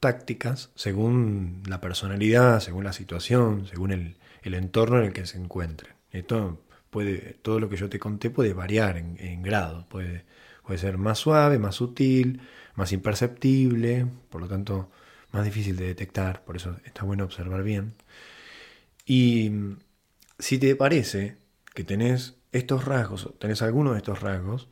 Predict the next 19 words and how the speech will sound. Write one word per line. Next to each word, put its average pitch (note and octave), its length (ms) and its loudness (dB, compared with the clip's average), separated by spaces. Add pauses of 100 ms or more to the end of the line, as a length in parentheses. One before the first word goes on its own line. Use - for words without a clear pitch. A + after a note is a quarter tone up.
(400)
y G#2+ 100 -4
te - 120 -4
gustaría A2+ 540 -2
trabajarlos, G2 840 -4 (800)
como F#2+ 220 -2
te F#2 100 -4
dije A2+ 300 0
hoy, F#2+ 240 -4 (180)
ya - 220 0
estás A2+ 340 2
más B2 260 4
cerca A2 360 0
de F2+ 60 -4
lograrlo F#2+ 560 0
porque F2+ 260 -10
tenés F#2+ 240 -6
conciencia F#2 680 -4
de F#2+ 80 -2
problema. D#2 560 -14